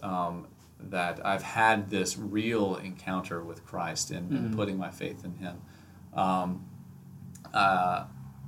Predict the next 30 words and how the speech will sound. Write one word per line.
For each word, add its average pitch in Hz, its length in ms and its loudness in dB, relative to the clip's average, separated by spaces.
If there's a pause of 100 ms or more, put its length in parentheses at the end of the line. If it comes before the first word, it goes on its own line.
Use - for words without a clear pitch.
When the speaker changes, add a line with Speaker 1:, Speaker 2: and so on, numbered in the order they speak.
(320)
Speaker 1:
that, 117 340 4 (120)
that 104 220 2
is 95 280 2 (180)
absolutely 101 580 2
real 92 560 0
and, 90 240 -2
uh, 87 400 -4
a 90 220 -2 (360)
real, 107 680 4 (420)
uh, 82 300 -4 (260)
faith 107 460 2
and 90 80 -2
experience 95 720 4
that 90 160 0
I 85 180 4
have, 95 540 0 (180)
and 92 320 -2
that 98 220 8
is 95 360 2 (720)
ultimately 104 600 4
the, 90 340 2 (100)
the, 90 320 0 (280)
the 95 120 -2 (140)
main 110 720 6
reason 95 580 2 (140)
why 92 260 4
I 87 60 2
believe 87 340 -4
in 85 80 -12
God, 82 320 -6